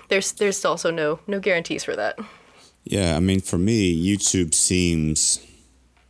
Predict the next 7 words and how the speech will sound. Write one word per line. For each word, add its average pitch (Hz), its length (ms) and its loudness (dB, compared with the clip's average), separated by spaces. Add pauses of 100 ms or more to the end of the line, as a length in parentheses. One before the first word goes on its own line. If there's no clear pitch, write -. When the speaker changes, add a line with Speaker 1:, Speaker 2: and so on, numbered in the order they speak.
(1080)
Speaker 2:
it - 60 -4
seems 127 260 2
like 82 100 0
such - 220 0
a 73 40 0
minefield 67 840 -2 (420)
Speaker 1:
Mm-hmm. 165 260 -10